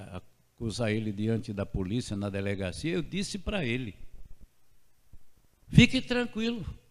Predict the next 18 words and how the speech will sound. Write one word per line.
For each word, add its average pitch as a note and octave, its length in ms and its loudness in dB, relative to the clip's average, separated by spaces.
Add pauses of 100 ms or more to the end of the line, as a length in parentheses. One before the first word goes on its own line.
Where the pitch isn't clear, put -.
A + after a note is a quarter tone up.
(880)
você E3 560 4
não E3+ 260 0
vai C#3 200 0
mais B2+ 300 -2
conseguir A#2+ 580 -2
uma B2 240 -2
coisa G2+ 380 -2
comigo. D#2+ 340 -10 (720)
Você A2 220 -2
não A#2 220 2
conseguirá F2 760 -4
mais F2 320 -4
fazer F#2 440 -2
eu F#2 180 0
ter - 260 -4
ódio E2 460 0
de E2 140 -2
você. D2 580 -4